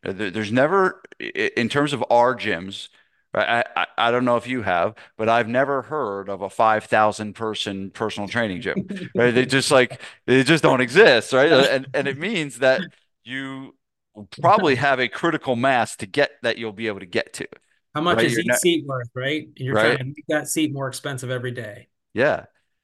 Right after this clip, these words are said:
Speaker 1: And so that, that, you know, supplements are a way that, that it's a benefit to them, but it's also a moneymaker.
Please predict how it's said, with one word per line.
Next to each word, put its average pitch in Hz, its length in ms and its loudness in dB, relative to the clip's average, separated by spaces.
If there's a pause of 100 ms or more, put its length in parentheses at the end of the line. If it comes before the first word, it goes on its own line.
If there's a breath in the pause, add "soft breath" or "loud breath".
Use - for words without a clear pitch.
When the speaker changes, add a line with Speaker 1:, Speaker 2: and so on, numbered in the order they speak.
(120)
Speaker 1:
And 117 160 -2
so 113 280 0
that, 110 240 0
that, 98 160 -12
you 104 60 -10
know, 104 60 -8
supplements 104 520 -6
are 107 180 0
a 117 60 -2
way 123 240 -4
that, 87 260 -10
that 92 240 -2
it's - 220 -8
a 92 80 -8
benefit 113 600 -4
to 104 120 -4
them, 92 420 -2 (160)
but 101 200 0
it's 98 140 -6
also 90 280 -4
a 90 40 -6
moneymaker. 87 760 -6